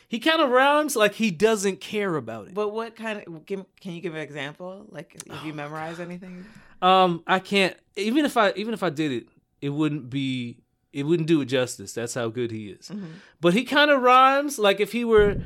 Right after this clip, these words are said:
Speaker 1: sitting in an armchair, kinda, like, leaning back like this, and just
Speaker 2: <laughs>
Speaker 1: most amazing rhymes you've ever heard.
Speaker 2: Uh-huh.
Speaker 1: And, um, but I can give you one more person,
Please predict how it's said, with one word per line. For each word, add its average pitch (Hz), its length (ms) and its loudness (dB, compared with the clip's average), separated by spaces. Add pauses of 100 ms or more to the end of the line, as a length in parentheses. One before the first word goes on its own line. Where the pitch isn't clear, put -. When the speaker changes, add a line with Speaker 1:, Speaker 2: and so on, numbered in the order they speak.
(140)
Speaker 1:
sitting 240 380 -2
in 233 100 4
an 208 60 4
armchair, 202 800 6
kinda, 185 340 2
like, 165 220 2
leaning 175 320 4
back 156 240 2
like 135 200 -4
this, - 600 -8 (680)
and 151 200 -4
just 156 560 -4 (280)
Speaker 2:
<laughs> - 280 -20
Speaker 1:
most 202 380 2
amazing 202 680 0
rhymes 170 500 4
you've 151 160 -4
ever 135 240 2
heard. 110 300 -4
Speaker 2:
Uh-huh. 175 200 -12 (260)
Speaker 1:
And, 131 340 -6
um, 113 360 -8
but 127 120 -10
I 160 60 -6
can 202 120 -8
give 196 120 -8
you 202 80 -4
one 185 100 0
more 170 100 0
person, 151 300 -8